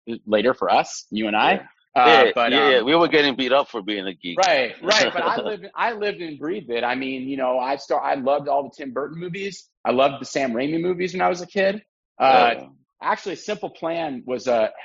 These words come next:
Speaker 1: fuck, I, and I didn't say this on any other interview, so I'll give it to you. A Simple Plan was one of the main influences for Dig for me, cinematography-wise.
Speaker 2: Oh, really?
Speaker 1: Uh, yeah, and
Speaker 2: Okay.
Speaker 1: film and
Speaker 2: Cool.
Speaker 1: performance and everything. Uh, and Raimi in general is one of these guys, um, that I think, uh,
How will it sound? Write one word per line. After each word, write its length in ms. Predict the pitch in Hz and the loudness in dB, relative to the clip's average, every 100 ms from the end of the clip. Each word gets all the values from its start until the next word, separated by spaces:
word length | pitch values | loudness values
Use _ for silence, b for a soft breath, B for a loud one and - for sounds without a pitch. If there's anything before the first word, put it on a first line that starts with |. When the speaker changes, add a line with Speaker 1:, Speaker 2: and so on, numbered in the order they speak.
| - | -18
Speaker 1:
fuck, 200 | - - | -18 -8
I, 100 | 101 - | -8 -6
and 100 | 131 | -4
I 60 | 147 | -4
didn't 180 | 175 | -4
say 140 | - 156 | -6 -6
this 120 | 151 | -4
on 100 | 131 | -4
any 100 | 131 | -2
other 100 | 113 | -2
interview, 300 | 117 107 82 | -2 -4 -2
so 120 | - | 2
I'll 80 | 120 | 4
give 120 | 139 | 4
it 60 | 127 | 2
to 100 | 117 | -2
you. 100 | 95 _ _ | -4 _ _
A 60 | 143 | -2
Simple 280 | - 220 240 | 2 2 2
Plan 380 | - 208 196 180 | 2 2 2 0
was 140 | 143 | -4
one 200 | 147 156 | -2 -4
of 80 | 147 | -4
the 60 | 131 | -6
main 300 | 131 139 139 | -6 -4 -4
influences 520 | 131 127 104 - 98 | -6 -8 -10 -12 -12
for 100 | 95 | -6
Dig 280 | 92 69 - | -2 -2 -2
for 100 | 90 | -8
me, 160 | 76 58 - _ _ | -10 -10 -20 _ _
cinematography-wise. 260 | - 80 107 | -8 -2 0
Speaker 2:
Oh, 360 | 64 127 98 76 | 2 2 0 -2
really? 280 | 65 60 - | -8 -14 -2
Speaker 1:
Uh, 60 | 95 110 | 2 4
yeah, 220 | 117 107 | 6 4
and 80 | 85 | 2
Speaker 2:
Okay. 100 | - | -2
Speaker 1:
film 200 | 92 - | -2 0
and 220 | 95 82 _ _ | -2 -4 _ _
Speaker 2:
Cool. 140 | 117 90 | -2 0
Speaker 1:
performance 460 | 73 101 - 76 | 0 -2 -2 -4
and 80 | 87 | 0
everything. 340 | 78 - 80 - B B B | 0 0 -2 -4 B B B
Uh, 340 | 131 131 123 117 - - - | 4 6 6 2 -2 -14 -4
and 160 | 139 | 0
Raimi 340 | 151 185 208 185 | 2 2 2 -2
in 100 | 147 | -2
general 420 | 147 151 151 131 | -4 -4 -2 -2
is 100 | 110 | -4
one 140 | 127 123 | -8 -10
of 60 | |
these 200 | 113 107 | -10 -6
guys, 580 | 110 110 101 92 - - _ | -2 0 0 -4 -10 -20 _
um, 480 | 101 92 85 80 73 - _ _ | -2 -2 -4 -8 -12 -16 _ _
that 120 | 110 | 4
I 120 | 98 95 | 4 4
think, 340 | 123 104 98 | 0 -6 -4
uh, 260 | 92 87 | -4 -4